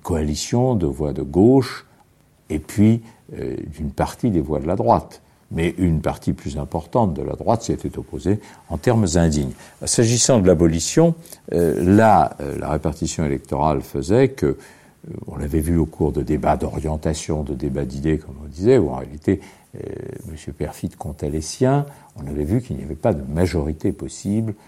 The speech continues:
pour faire voter l'abolition avant dix-neuf cent quatre-vingts. Il y avait eu des tentatives, suppression des crédits du bourreau, euh,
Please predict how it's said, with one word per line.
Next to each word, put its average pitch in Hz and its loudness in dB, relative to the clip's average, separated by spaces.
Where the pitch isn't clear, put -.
pour 80 -10
faire 69 -6
voter 80 -2
l'abolition 69 -6
avant 78 -6
dix-neuf 69 -12
cent 107 -6
quatre-vingts. 76 -6
Il 62 -12
y - -10
avait 67 -10
eu 67 -8
des 67 -10
tentatives, 76 -6
suppression - -12
des 73 -4
crédits 76 -6
du 76 -4
bourreau, 78 0
euh, 78 -10